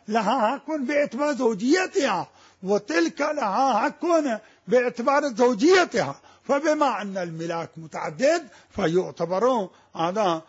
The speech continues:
متعلق متعدداً، فهذا الزوج زوج بالقياس له،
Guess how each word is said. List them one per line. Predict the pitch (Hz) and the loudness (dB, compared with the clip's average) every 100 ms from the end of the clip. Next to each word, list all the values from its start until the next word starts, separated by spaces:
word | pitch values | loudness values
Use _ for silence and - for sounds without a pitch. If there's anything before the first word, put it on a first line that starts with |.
| _ 170 | _ -10
متعلق | 165 185 147 196 254 247 220 _ _ | -8 -4 -2 0 0 0 -8 _ _
متعدداً، | 185 175 165 147 139 139 139 123 - _ | -4 -2 -2 -4 -4 -4 -4 -6 -16 _
فهذا | 170 139 165 185 190 | -2 0 2 0 -2
الزوج | 165 214 226 151 - _ - | 0 2 2 -2 -12 _ -12
زوج | 139 214 285 269 294 320 277 - _ _ 170 | 0 4 4 6 6 6 4 -4 _ _ -4
بالقياس | 180 - 190 190 185 | -4 -2 -2 -2 -2
له، | 165 123 | -2 -4